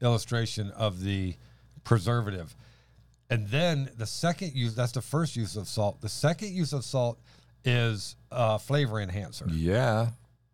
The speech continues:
Speaker 2: Food without salt, man.
Speaker 1: <laughs> Dude, you know what the best is? Steamed broccoli with salt.
Speaker 2: I'll take it.
Speaker 1: Golly, it is so good, right?
Speaker 2: Or corn with salt.
Speaker 1: Yeah. Oh, yeah. Who can eat corn on the cob without salt?
Speaker 2: Oh, man.
Speaker 1: Not me. <laughs>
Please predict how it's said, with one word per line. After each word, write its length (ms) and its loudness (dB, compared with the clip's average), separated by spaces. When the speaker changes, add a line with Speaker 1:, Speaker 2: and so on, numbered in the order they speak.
Speaker 2:
Food 240 0
without 320 4
salt, 480 0
man. 360 -4
Speaker 1:
<laughs> 260 -4
Dude, 320 2
you 80 2
know 120 2
what 120 -2
the 80 -4
best 380 -4
is? 220 -2
Steamed 680 0
broccoli 480 0
with 160 -2
salt. 440 -2
Speaker 2:
I'll 120 2
take 260 2
it. 80 -2
Speaker 1:
Golly, 160 -14
it 140 -14
is 80 -12
so 400 -8
good, 340 -12
right? 260 4
Speaker 2:
Or 440 6
corn 480 4
with 160 -6
salt. 380 -2
Speaker 1:
Yeah. 480 2
Oh, 140 4
yeah. 340 0
Who 100 4
can 160 -2
eat 160 -2
corn 200 0
on 120 0
the 80 -4
cob 240 2
without 260 0
salt? 380 0
Speaker 2:
Oh, 200 -2
man. 360 0
Speaker 1:
Not 200 0
me. 300 0
<laughs> 120 -4